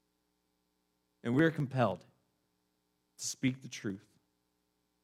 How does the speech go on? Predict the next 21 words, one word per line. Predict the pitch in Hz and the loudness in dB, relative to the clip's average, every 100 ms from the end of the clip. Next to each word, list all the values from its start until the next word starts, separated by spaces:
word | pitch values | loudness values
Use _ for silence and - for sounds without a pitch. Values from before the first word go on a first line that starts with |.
| _ _ _ _ - | _ _ _ _ -12
But | 143 | -2
we | 175 | 2
must | 170 160 185 220 - - | 2 4 6 6 4 -2
do | 147 180 | -4 -4
so | - 185 160 | 0 0 0
in | 156 | 0
a | 147 | 0
way | 127 143 135 123 - - - | 2 4 4 2 -6 -16 -4
that | 143 | -4
people | 139 185 180 170 - | 0 -2 -2 -6 0
understand | 160 170 160 - - 127 120 107 104 - | 2 2 0 -2 -4 -2 -2 -4 -8 -12
that | 139 131 | -8 2
they | 156 | 6
are | 139 123 - | 6 2 0
always | 151 165 165 165 160 151 - - | 2 6 6 6 4 0 -6 -6
welcome | 107 107 104 117 113 _ _ _ _ _ _ _ _ _ _ _ _ _ _ _ _ _ _ | -6 -6 -10 -20 -20 _ _ _ _ _ _ _ _ _ _ _ _ _ _ _ _ _ _
and | 101 | -6
that | 98 95 | -6 -4
they | 101 | -4
are | 98 | -4
loved. | 95 90 - _ | -6 -12 -20 _